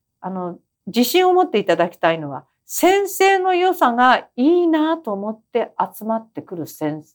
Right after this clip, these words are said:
生徒たちなんですよね。そして、それを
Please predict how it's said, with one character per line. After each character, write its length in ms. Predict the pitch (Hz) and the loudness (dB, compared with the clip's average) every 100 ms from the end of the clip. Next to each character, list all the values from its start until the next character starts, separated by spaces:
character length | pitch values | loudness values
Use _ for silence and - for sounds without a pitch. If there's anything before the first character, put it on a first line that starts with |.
| _ | _
生 180 | 190 | -4
徒 140 | 170 123 | -4 -6
た 120 | 117 | -14
ち 120 | - | -20
な 100 | 110 | -20
ん 80 | 120 | -20
で 80 | - | -20
す 140 | - | -18
よ 80 | 143 | -14
ね。 200 | 190 330 _ _ _ _ - | -10 -12 _ _ _ _ -2
そ 140 | 339 | -2
し 160 | 339 - | -2 0
て、 360 | 349 339 208 - _ _ _ _ _ _ _ _ _ _ _ _ _ _ _ | 2 4 2 -6 _ _ _ _ _ _ _ _ _ _ _ _ _ _ _
そ 220 | - - | -4 2
れ 180 | 339 370 | 4 4
を 360 | 392 427 440 | 4 2 2